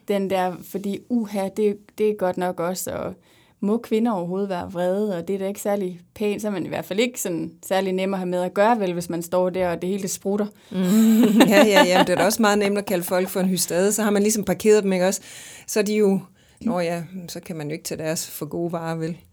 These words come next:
Speaker 1: Nej. Plus, at man kan også sige, at den,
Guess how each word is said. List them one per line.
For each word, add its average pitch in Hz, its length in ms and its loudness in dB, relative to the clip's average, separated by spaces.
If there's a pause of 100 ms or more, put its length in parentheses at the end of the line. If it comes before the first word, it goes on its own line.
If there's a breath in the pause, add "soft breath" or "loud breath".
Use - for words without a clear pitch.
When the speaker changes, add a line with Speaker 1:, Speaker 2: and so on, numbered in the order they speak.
(240 soft breath)
Speaker 1:
Nej. 202 260 -6 (1200 loud breath)
Plus, 302 280 2
at 240 120 0
man 196 180 -4
kan 196 140 -2
også 226 160 -2
sige, 277 140 0
at 254 120 -2
den, 190 280 -2